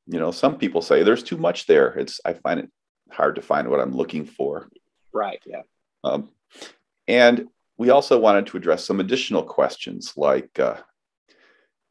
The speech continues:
Speaker 1: what can we do with contemporary music? Um, can we,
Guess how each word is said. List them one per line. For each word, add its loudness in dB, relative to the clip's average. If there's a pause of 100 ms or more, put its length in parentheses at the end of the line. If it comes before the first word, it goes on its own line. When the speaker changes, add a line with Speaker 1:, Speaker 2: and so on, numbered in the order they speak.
(1300)
Speaker 1:
what 6
can -2
we 0
do 2
with 0
contemporary 0
music? -8
Um, 0 (160)
can -6
we, -4